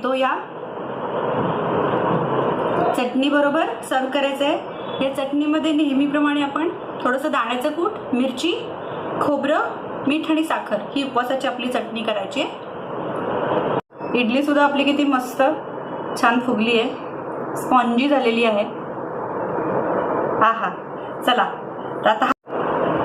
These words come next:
नेहमी नेहमी खिचडी कोण कंटाळा येतो ना. चला आता हा उपवासाचा मस्त इडली, चटणी आणि साबुदाणा वडा,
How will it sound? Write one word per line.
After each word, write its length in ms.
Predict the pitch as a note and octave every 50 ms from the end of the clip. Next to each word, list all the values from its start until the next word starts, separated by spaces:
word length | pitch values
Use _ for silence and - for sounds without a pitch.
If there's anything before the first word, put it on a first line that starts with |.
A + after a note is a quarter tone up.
| - - - - - - - - - - - - - - - - - - - - - - - - -
नेहमी 240 | A3+ B3 B3 B3+ C4+
नेहमी 260 | C#4+ D4 D4 D4 D4 D4
खिचडी 280 | - C#4 G#3+ C4 C4 C#4
कोण 260 | C#4 D4 C#4+ C#4+ C#4+
कंटाळा 300 | C#4 A#3+ A3+ A3 B3+ C4+
येतो 180 | C4+ C4 C4 A#3
ना. 100 | C4+ E4+ - -
चला 160 | B3 G#3+ G3+ F3+
आता 180 | F3+ - A3
हा 100 | G#3+ A#3+ A#3+
उपवासाचा 520 | A#3 A3 G#3+ A3+ A#3+ - A#3+ A#3+ - B3+
मस्त 440 | C4 C4 B3+ B3+ - - - - C4+ C4+ - - - - - - - - - - - - - - - - -
इडली, 360 | B3 G#3 G3+ A3 B3 C4+ D4 C#4+ -
चटणी 360 | - A#3+ A#3 - C4 B3 B3 C#4+ - - - -
आणि 240 | - A3+ A#3 C4+ E4 E4 - -
साबुदाणा 500 | - A3 G#3 A3+ A#3 A3 A3+ A#3 A#3 A#3+ A#3+ A#3+
वडा, 200 | A#3 G#3+ F#3+